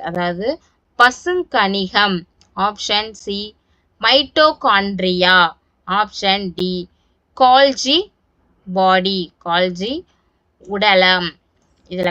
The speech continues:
கரெக்டான ஆன்சர் என்னன்னா மைட்டோகாண்ட்ரியா. Tricarboxylic acid take place in the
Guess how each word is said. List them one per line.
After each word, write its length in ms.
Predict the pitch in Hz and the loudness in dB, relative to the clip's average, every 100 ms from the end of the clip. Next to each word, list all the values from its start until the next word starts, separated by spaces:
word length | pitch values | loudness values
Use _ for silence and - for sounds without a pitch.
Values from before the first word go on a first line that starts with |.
| 180 | 0
கரெக்டான 440 | 202 214 226 220 220 | 0 0 0 0 2
ஆன்சர் 300 | 190 190 190 180 | 0 -2 -4 -2
என்னன்னா 340 | 175 180 180 262 349 208 | 0 0 0 -4 -6 -2
மைட்டோகாண்ட்ரியா. 1300 | 180 208 202 220 240 - 185 175 175 165 165 165 175 170 - _ _ _ - | -2 -2 -8 -6 -6 -6 -4 -2 -4 -8 -6 0 2 2 -2 _ _ _ -6
Tricarboxylic 840 | 185 202 196 202 190 185 185 190 185 180 | -2 -2 -4 -4 -4 -4 -6 -6 -4 -4
acid 360 | 185 - 190 180 | -6 -8 -12 -8
take 200 | 185 196 - | -8 -8 -8
place 260 | 196 214 214 | -8 -8 -10
in 80 | 185 180 | -10 -8
the 80 | 202 | -6